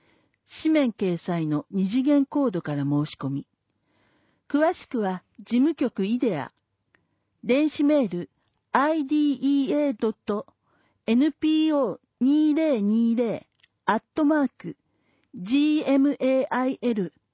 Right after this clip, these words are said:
ドットシーオーエムへお問い合わせください。担当は市民協働課。電話、二五二の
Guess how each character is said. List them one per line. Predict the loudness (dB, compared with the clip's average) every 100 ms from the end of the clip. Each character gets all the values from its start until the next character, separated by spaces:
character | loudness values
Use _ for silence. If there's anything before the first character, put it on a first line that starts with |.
| _
ド | -4
ッ | -4 _
ト | -6 -6 -8 _ _ -20 -2
シ | 2 2
ー | 2
オ | 2 2
ー | 2
エ | 0
ム | 0 -6 _
へ | -6 -6 -6 _ _ -10
お | -4
問 | 0 2
い | 2
合 | 0
わ |
せ | -2
く | -4 -2
だ | -4
さ | -6 -8
い。 | -10 _ _ _ _ _ _ _ _ _ _
担 | -2 0 0
当 | 0 0 0
は | -2 -4 -10 -6
市 | 0
民 | 2 2 0
協 | -4 -4 -2
働 | -2 -4
課。 | -6 -8 -10 _ _ _ _ _ _ _ -2
電 | 2 4 2
話、 | 0 -4 _ _ _ _ _
二 | 0 2 0
五 | 2 2 2
二 | 2
の | 0 -2